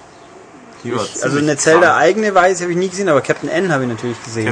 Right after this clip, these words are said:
Speaker 1: Captain N kenn ich auch,
Speaker 2: Mit
Speaker 1: ja.
Speaker 2: Simon Belmont und Mega Man und,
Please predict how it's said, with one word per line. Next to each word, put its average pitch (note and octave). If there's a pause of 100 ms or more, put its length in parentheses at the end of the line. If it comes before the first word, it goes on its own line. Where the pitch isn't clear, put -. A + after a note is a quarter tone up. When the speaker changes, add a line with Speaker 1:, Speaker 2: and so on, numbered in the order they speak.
(120)
Speaker 1:
Captain G#2
N A#2
kenn D#3
ich G#2+
auch, F2
Speaker 2:
Mit B2+
Speaker 1:
ja. A#2
Speaker 2:
Simon C3+
Belmont C#3
und A#2
Mega C3
Man B2
und, A#2+